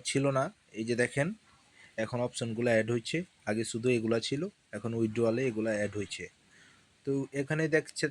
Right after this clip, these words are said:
দেখতাছেন যে Binance অ্যাড করছে, ওকিএক্স এক্সচেঞ্জ অ্যাড করছে, Bybit, আর এটাও আরেকটা এক্সচেঞ্জ, এটা আমি ফেম-, এটার সম্পর্কে আমি খুব একটা জানি না। তারপর হচ্ছে এটা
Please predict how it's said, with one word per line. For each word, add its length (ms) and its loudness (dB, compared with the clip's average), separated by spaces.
দেখতাছেন 580 2
যে 120 4
Binance 420 2
অ্যাড 180 2
করছে, 400 2
ওকিএক্স 460 0
এক্সচেঞ্জ 340 -2
অ্যাড 200 4
করছে, 300 -2
Bybit, 520 2
আর 220 2
এটাও 280 6
আরেকটা 500 6
এক্সচেঞ্জ, 480 0
এটা 260 2
আমি 160 0
ফেম-, 280 -4
এটার 260 -4
সম্পর্কে 420 -4
আমি 140 0
খুব 160 -4
একটা 200 0
জানি 300 4
না। 200 -4
তারপর 260 0
হচ্ছে 260 2
এটা 140 -2